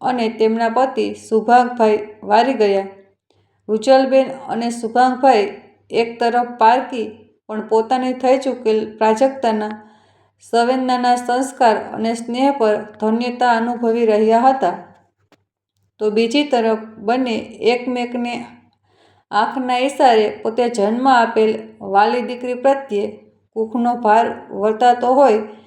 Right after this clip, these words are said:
એવો કટુ અહેસાસ અનુભવી રહ્યા હતા. એકી સાથે બંનેના હાથ પ્રાજક્તાના માથાને પોસવારી રહ્યા.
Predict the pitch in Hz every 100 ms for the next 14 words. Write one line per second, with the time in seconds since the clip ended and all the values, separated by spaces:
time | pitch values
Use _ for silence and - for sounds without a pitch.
0 | _ _ _ _ - 254 233 233 233 233
1 | 262 240 254 262 240 240 240 - - 233
2 | 247 240 240 226 208 220 233 269 269 185
3 | - - _ _ _ _ _ _ _ -
4 | 220 220 262 262 294 285 208 185 - -
5 | 196 233 254 262 226 214 214 - - _
6 | _ 220 240 240 - 220 220 247 247 247
7 | 240 240 226 220 226 269 226 208 - 226
8 | 233 247 240 262 285 254 214 214